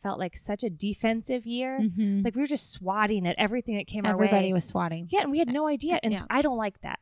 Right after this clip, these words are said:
Speaker 1: Like, that does not feel good. And there are seasons for that, of course. But I'm like, "Let's, let's take the offense."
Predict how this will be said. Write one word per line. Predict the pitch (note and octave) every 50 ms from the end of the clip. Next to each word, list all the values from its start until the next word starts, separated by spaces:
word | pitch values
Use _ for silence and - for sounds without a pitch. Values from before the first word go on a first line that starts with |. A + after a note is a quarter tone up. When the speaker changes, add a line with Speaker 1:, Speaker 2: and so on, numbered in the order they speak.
| _ -
Speaker 1:
Like, | - - -
that | B3 A#3+ - _ -
does | B3 B3+ B3+ B3
not | C4+ C4+ C4+ -
feel | - _ - A3+ G#3+ G3 G3 G3 F#3+ F#3+ - -
good. | F3+ - F3+ B2 A2 A2+ - G#3+ - _ _ _
And | - A3+ A3 A3
there | B3 C4+
are | C4 A#3+
seasons | - - B3 A#3+ A#3 A#3 A3+ G#3+
for | - - G3
that, | F3+ F3+ E3 D#3+ - -
of | - -
course. | - - F3+ D3+ - D#3+ - - - _ -
But | - B3 A3 F#3+ - _ _ _ _ _ _ _ _ -
I'm | G#3 G#3+
like, | A#3 A#3 A3+ - _ _ -
"Let's, | G3 F3+ G#3 C#4+ - - - - - _ _ _ _ -
let's | A3+ D4+ F4+ - -
take | - G#4+ A4 -
the | - E4+ -
offense." | - D#3+ F#3 C#4 - - - - - E3 F3 - - - - -